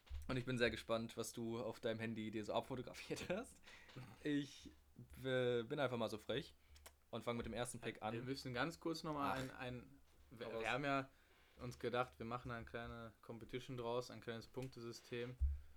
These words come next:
Speaker 2: Wir haben jetzt hier noch keinen wirklichen Einsatz, aber das, das kriegen wir schon irgendwie hin. Auf jeden Fall haben wir gesagt, der richtige Spieler, der, äh, eben von dem jeweiligen Team gedraftet wird, gibt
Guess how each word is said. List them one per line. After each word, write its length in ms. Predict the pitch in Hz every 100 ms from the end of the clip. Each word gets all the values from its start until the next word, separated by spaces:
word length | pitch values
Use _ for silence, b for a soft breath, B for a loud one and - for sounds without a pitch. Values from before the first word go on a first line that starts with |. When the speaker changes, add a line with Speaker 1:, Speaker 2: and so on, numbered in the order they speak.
| B -
Speaker 2:
Wir 80 | 120
haben 80 |
jetzt 140 | 147 143
hier 60 | 147
noch 140 | 135
keinen 280 | - 139 135 -
wirklichen 340 | 135 127 117
Einsatz, 420 | - 120 131 117
aber 160 | 90 107
das, 340 | 104 - - -
das 140 | 104
kriegen 200 | - 117
wir 80 | 107
schon 160 | - 101
irgendwie 220 | 107 101
hin. 180 | 107 98 B B B
Auf 160 | 92 -
jeden 160 | 143
Fall 300 | 151 151 147
haben 120 | 139 139
wir 60 |
gesagt, 380 | 120 110 139 - -
der 240 | 110 117
richtige 320 | 143 - 139
Spieler, 500 | - - 151 165 160
der, 400 | 135 135 135 131 117 110
äh, 40 | 117
eben 140 | 120
von 160 | - 117
dem 80 |
jeweiligen 260 | 113 113 110
Team 180 | - 117
gedraftet 500 | 107 110 123 131 -
wird, 220 | 117 107
gibt 180 | - 101